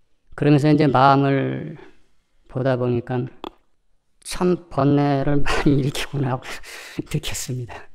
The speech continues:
예, 살면서 참 많이 내려놨다고 생각을 했는데도 불구하고 특히 이제 아침에 이렇게 막 잠이 깨면서 몽롱한 상태에서 잠이 깨면서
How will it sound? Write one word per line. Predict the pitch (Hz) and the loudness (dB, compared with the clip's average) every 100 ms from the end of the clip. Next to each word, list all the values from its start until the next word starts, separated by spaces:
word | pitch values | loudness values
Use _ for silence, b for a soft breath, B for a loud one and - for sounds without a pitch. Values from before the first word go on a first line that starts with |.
| - - 160 | -16 -12 -8
예, | 147 | -8
살면서 | - 160 175 160 165 151 135 | 0 4 4 4 2 2 0
참 | - 160 | -2 0
많이 | 127 139 | 0 0
내려놨다고 | 131 127 147 135 123 131 123 | 0 2 4 2 0 -4 -4
생각을 | - 143 131 - | -2 -2 -2 -2
했는데도 | 143 139 131 120 135 | -2 -2 -2 -4 -6
불구하고 | - 135 131 123 113 139 147 101 - - - - _ _ _ _ _ | -6 -4 -2 -2 -2 -6 -8 -10 -16 -20 -20 -20 _ _ _ _ _
특히 | - 196 | 0 2
이제 | 190 | 4
아침에 | 123 - - 185 185 170 156 147 139 | 2 0 4 10 12 12 10 8 2
이렇게 | 127 147 139 | 0 -2 -2
막 | 131 120 | -2 -4
잠이 | - - 139 | -2 0 0
깨면서 | 135 208 196 156 143 120 123 104 - - - - - - - - - - - - - | -2 -2 0 0 0 -2 -4 -6 -12 -20 -20 -16 -12 -8 -6 -4 -6 -8 -12 -10 -4
몽롱한 | 127 147 151 147 | 0 4 4 4
상태에서 | - 147 147 143 | 2 -2 -2 -6
잠이 | - 139 147 | -4 0 0
깨면서 | 143 185 160 143 131 151 160 | -2 -2 0 0 -2 -4 -4